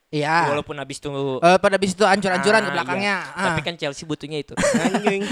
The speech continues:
Speaker 2: <laughs> Nah.
Speaker 1: Yang penting di depannya dulu
Speaker 2: Iya.
Speaker 1: ya. Iya,
Speaker 2: Dan,
Speaker 1: iya,
Speaker 2: dan,
Speaker 1: iya,
Speaker 2: dan
Speaker 1: iya.
Speaker 2: ini yang selalu gue bilang, Tuchel datang dengan tepat dan ada, eh, peran penting dalam, ha, kehadiran tangan Tuhan untuk datangnya drawing
Speaker 1: Ah.
Speaker 2: menghadapi Porto. Yang notabene gue akan bisa bilang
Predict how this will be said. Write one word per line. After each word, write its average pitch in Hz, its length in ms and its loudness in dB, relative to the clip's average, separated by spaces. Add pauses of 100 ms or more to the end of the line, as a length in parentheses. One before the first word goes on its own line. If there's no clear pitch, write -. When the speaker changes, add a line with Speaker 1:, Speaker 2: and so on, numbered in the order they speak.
Speaker 2:
<laughs> - 120 -8
Nah. 139 160 -2
Speaker 1:
Yang 220 160 2
penting 220 220 -4
di 233 80 -2
depannya 214 360 0
dulu 220 200 0
Speaker 2:
Iya. 196 160 4
Speaker 1:
ya. 175 160 4
Iya, - 0 -
Speaker 2:
Dan, 214 80 -6
Speaker 1:
iya, 156 400 -4
Speaker 2:
dan, 160 100 -2
Speaker 1:
iya, 135 160 -6
Speaker 2:
dan 175 140 0
Speaker 1:
iya. 220 80 -6
Speaker 2:
ini 247 160 -4
yang 185 120 -2
selalu 160 420 0
gue 143 200 0
bilang, 175 240 -2 (380)
Tuchel 202 320 -4
datang 185 360 -8
dengan 160 200 -12
tepat 143 440 -10
dan 135 200 -10
ada, 131 400 -12 (100)
eh, 120 380 -20 (240)
peran 160 260 -4
penting 160 300 -12
dalam, 135 380 -4
ha, 127 380 -8
kehadiran 143 440 -8
tangan 135 260 -12
Tuhan 139 280 -8
untuk 135 240 -10
datangnya 127 680 -10
drawing 127 480 -2
Speaker 1:
Ah. 135 40 -14 (220)
Speaker 2:
menghadapi 131 380 -8
Porto. 120 400 -12 (180)
Yang 143 200 -8
notabene 147 500 -10
gue 151 180 -2
akan 139 240 -4
bisa 127 240 -16
bilang 127 300 -8